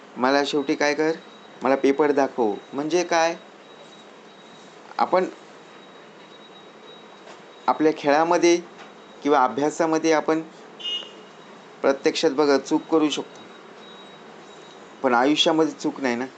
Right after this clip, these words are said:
आयुष्यातून आपल्याला उत्तम प्रकारे आपल्याला संधी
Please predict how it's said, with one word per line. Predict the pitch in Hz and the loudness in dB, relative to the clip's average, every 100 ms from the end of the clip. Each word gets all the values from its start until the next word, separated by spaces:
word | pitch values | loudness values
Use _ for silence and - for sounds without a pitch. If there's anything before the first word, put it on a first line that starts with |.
| - - - - - - - - - - - - - - - - - - - - | -20 -20 -20 -20 -20 -20 -20 -20 -20 -20 -20 -20 -20 -20 -20 -20 -20 -20 -10 -2
आयुष्यातून | 123 165 190 202 202 190 | 4 4 4 2 2 2
आपल्याला | 175 170 170 147 120 - - - - - | 2 4 4 2 0 -10 -20 -20 -10 -8
उत्तम | 123 156 156 | -2 0 0
प्रकारे | 143 143 151 147 | 0 2 2 2
आपल्याला | 135 135 135 | -2 -2 -4
संधी | 131 131 120 131 | -4 -6 -4 -2